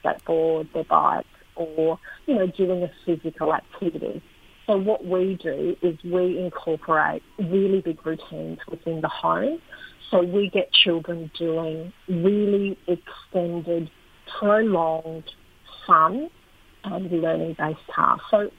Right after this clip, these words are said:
as an example, a little guy who I've worked with probably for five sessions, he came in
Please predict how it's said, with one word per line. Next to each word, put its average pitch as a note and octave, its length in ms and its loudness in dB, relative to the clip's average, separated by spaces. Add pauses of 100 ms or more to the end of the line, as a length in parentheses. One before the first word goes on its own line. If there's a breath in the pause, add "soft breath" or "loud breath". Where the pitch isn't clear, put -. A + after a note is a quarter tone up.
(120)
as A#3 180 2
an A#3 140 0
example, E3+ 460 -2
a - 20 0
little G3 360 0
guy D#3+ 260 -6
who E3 240 -2
I've D#3+ 240 -2
worked E3 340 -2
with E3 160 -8
probably G#3+ 460 0
for E3 260 -8
five D#3+ 220 -2 (140)
sessions, D#4+ 440 -4 (540 loud breath)
he A3+ 120 2
came E3+ 360 -6
in E3 360 -4